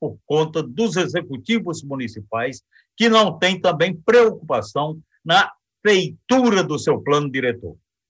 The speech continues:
O plano diretor, nada mais, nada menos, é o instrumento que o executivo municipal tem nas suas mãos para promover o desenvolvimento urbano da cidade, né? Se isto não é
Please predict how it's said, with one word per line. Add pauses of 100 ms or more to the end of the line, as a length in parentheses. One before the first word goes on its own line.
(360)
O
plano
diretor,
nada
mais,
nada
menos, (280)
é
o
instrumento (360)
que
o
executivo
municipal
tem
nas
suas
mãos (300)
para
promover
o
desenvolvimento
urbano
da
cidade, (420)
né? (580)
Se
isto
não
é